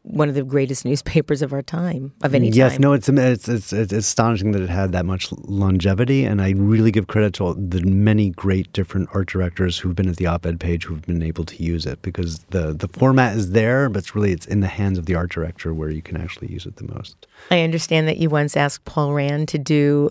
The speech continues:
Speaker 1: a piece on the National Endowment of the Arts, and his solution was to tear up the letters N E A. And you were unsure about the idea, and you asked your dad what he thought, and his advice was,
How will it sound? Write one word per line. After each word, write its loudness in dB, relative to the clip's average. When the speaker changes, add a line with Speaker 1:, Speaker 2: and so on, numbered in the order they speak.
Speaker 1:
a 0
piece -4
on 2
the 0
National 0
Endowment -2
of -4
the -2
Arts, 0
and -2
his 2
solution 2
was 0
to -2
tear 0
up -2
the 0
letters 0
N 2
E 0
A. 0
And -2
you 2
were 2
unsure 2
about 0
the 2
idea, 2
and 2
you 0
asked -2
your 2
dad -2
what -2
he 2
thought, -4
and 0
his 2
advice 0
was, 2